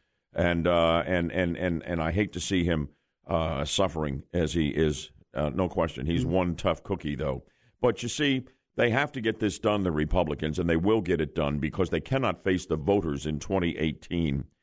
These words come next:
Speaker 1: with no major legislation, no demonstrated ability to come together to heal the party divisions and actually get something done.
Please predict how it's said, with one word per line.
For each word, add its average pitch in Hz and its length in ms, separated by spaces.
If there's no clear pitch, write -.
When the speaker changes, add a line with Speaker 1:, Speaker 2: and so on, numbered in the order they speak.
Speaker 1:
with 90 240
no 107 840
major 92 800
legislation, 87 1120
no 113 320
demonstrated 95 800
ability 90 540
to 78 100
come 110 320
together 80 760
to 87 120
heal 123 260
the 101 100
party 110 320
divisions 90 560
and 95 120
actually 104 400
get 110 280
something 98 500
done. 113 380